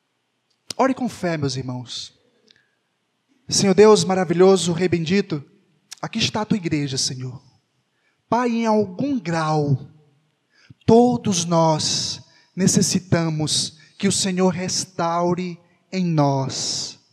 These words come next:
o primeiro amor. Necessitamos que o Senhor trabalhe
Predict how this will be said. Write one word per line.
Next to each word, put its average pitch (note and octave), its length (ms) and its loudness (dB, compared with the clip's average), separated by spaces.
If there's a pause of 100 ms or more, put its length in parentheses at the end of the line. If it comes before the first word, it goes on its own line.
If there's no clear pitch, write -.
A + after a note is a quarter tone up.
o D3 80 0
primeiro C#3+ 460 -2
amor. C3 340 -8 (1000)
Necessitamos A3+ 680 2
que B3 80 -2
o A3 40 0
Senhor G#3 420 2
trabalhe F#3 800 -2